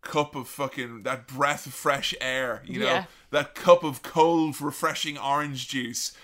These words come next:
Speaker 1: after a long night of watching Stomping Grounds. And Adam went off and watched a million bits, and he's, like, really into watching indie wrestling now. And
Speaker 2: I love wrestling again.
Speaker 1: But, like, you know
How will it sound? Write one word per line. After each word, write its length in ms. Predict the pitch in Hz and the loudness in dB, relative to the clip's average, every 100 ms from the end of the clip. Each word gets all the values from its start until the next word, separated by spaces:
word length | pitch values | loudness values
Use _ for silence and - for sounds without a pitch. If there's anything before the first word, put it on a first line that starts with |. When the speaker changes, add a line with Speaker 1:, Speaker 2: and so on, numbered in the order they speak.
| - | -8
Speaker 1:
after 260 | 120 123 143 | -6 -4 -2
a 80 | 139 | 0
long 360 | 135 147 143 | 2 0 0
night 240 | 139 139 139 | -2 0 0
of 120 | 127 | -2
watching 360 | 135 131 139 123 | -2 -2 -6 -6
Stomping 520 | - 143 139 139 127 | -4 -2 -4 -6 -6
Grounds. 400 | 120 113 110 110 | -4 -4 -4 -12
And 160 | 117 - - - | -16 -18 -20 -6
Adam 260 | - 170 165 | 6 6 6
went 180 | 147 135 | 2 2
off 180 | 135 143 | 0 -2
and 80 | |
watched 200 | 139 131 | -6 -6
a 60 | 135 | -6
million 340 | 131 151 135 | -2 0 -2
bits, 300 | 110 113 - | -6 -10 -10
and 100 | 120 | -8
he's, 200 | 135 127 | -6 -4
like, 100 | 123 107 | -6 -6
really 280 | 123 131 123 | -4 -4 -4
into 220 | 127 127 | -8 -6
watching 300 | 123 - 120 | -6 -8 -10
indie 200 | 123 120 | -8 -6
wrestling 400 | 123 151 - 131 | -4 -4 -4 -8
now. 220 | 113 104 | -8 -8
And 160 | 110 110 | -8 -6
Speaker 2:
I 140 | 233 | -4
love 240 | 254 262 233 | -4 -6 -4
wrestling 520 | 254 254 - 254 233 | -6 -6 -10 -10 -10
again. 640 | 214 214 196 175 160 165 156 | -8 -6 -4 -6 -6 -10 -6
Speaker 1:
But, 180 | 240 | -2
like, 320 | 240 240 214 180 | 0 0 -4 -10
you 160 | 311 | -4
know 380 | 247 180 254 - | 0 2 0 -6